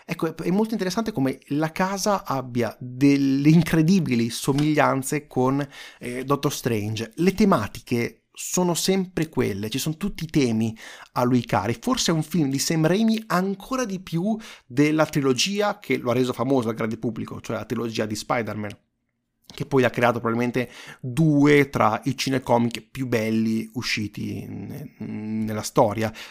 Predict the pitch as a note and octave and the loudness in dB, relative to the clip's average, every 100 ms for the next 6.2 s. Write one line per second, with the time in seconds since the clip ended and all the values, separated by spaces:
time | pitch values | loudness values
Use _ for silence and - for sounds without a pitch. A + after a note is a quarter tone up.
0 | - B2 A#2 - A2 G2+ - A#2 - A2 | -8 -4 -4 -4 -4 -4 -6 -6 -4 -4
1 | G#2+ G2+ G#2+ G#2+ - - - _ _ - | -4 -4 -6 -8 -14 -20 -20 _ _ -12
2 | E3 - C4 B3 C3 - F3 G3+ B3+ A3+ | -10 0 0 2 -2 -2 -6 -2 0 0
3 | C3 A2+ A2+ A#2 - A#2+ E2 - - C#3+ | -2 -2 -2 -2 -4 -4 -4 -8 -4 2
4 | C#3+ C3+ B2+ C#3 C#3 - C#3 - C3+ B2+ | 4 6 4 2 -2 -4 -2 0 2 2
5 | B2+ B2 - - - B2+ - C#3+ B2+ A#2 | 0 -2 -2 -2 0 -2 0 2 2 2
6 | B2+ | 0